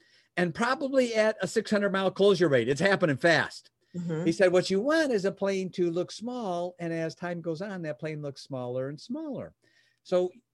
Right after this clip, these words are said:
Speaker 1: Kristen, what we do is we teach people, "Look at the plane."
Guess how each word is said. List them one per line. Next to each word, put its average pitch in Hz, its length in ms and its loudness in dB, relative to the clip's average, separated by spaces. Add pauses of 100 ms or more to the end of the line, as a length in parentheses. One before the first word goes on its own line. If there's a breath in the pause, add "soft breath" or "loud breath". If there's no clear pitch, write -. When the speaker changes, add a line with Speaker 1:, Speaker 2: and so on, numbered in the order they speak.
(140)
Speaker 1:
Kristen, 226 340 -2
what 165 140 -2
we 185 140 0
do 233 180 -4
is 160 140 -6
we 170 100 0
teach 254 300 -6
people, 160 440 -4 (360)
"Look 165 380 0 (140)
at 226 140 0
the 220 80 0
plane." 170 480 2